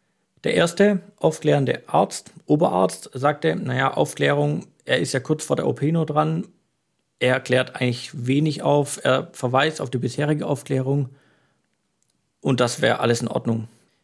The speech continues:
Ich habe ihn dann gefragt, ob er darauf hinweist, den Patienten,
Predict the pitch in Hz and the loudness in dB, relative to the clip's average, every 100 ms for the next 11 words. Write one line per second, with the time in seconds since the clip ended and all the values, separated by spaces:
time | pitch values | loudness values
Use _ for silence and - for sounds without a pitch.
0 | _ - 180 208 175 170 160 151 160 165 | _ -2 2 4 4 4 2 2 2 2
1 | - - - - 143 139 139 - - 127 | -6 -2 -2 -2 2 2 2 -2 -2 0
2 | 123 143 170 165 180 170 170 156 156 - | 0 2 2 4 2 0 -4 -2 -2 -2
3 | 156 151 170 156 | -2 -2 -2 -2